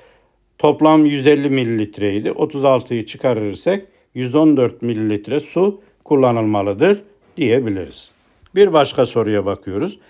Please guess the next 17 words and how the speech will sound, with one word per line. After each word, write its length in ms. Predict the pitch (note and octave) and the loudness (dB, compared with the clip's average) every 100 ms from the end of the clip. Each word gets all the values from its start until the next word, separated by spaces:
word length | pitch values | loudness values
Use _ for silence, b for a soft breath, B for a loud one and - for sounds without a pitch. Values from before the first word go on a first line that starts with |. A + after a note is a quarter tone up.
| b - | b -4
Yüzde 420 | D#3+ D#3 E3+ - | -4 0 -2 0
kırk 280 | E3 D#3 - | -2 -2 -2
alkol 400 | C3 B2 C#3 B2+ | -2 -2 -2 -2
içeren 460 | A2 - G#2+ E3 A3 b b - | -4 -4 0 0 -2 b b -2
dört 300 | D#3+ D3+ - | 0 0 -2
yüz 160 | C3 A#2 | -6 -4
mililitre 560 | A#2+ A2+ A2 A2 A2 | -4 -4 -8 -6 -8
sulu 260 | - C3 B2+ | -6 -8 -6
çözelti 500 | A2+ G#2 G#2+ F#2+ G#2+ | -8 -4 -4 -4 -4
hazırlamak 560 | G#2 G#2 G#2+ G#2+ A#2 | -4 -4 -4 -4 -4
isteniyor. 500 | F#2 - F#2+ G2+ E3+ G3+ b b b | -8 -12 -8 -4 -4 -6 b b b
Çözelti 520 | - C3+ C#3+ C#3+ - | 0 2 4 2 0
için 260 | A#2+ - F#3 | -6 -4 -8
kaç 320 | - E3 D#3 | 0 0 0
mililitre 500 | A2+ G2+ G2 - D#3 | -6 -4 -6 -2 -4
su 200 | D3+ C#3+ | -2 -6
gerekir? 460 | G2+ F2 E2+ - | -6 -6 -6 -8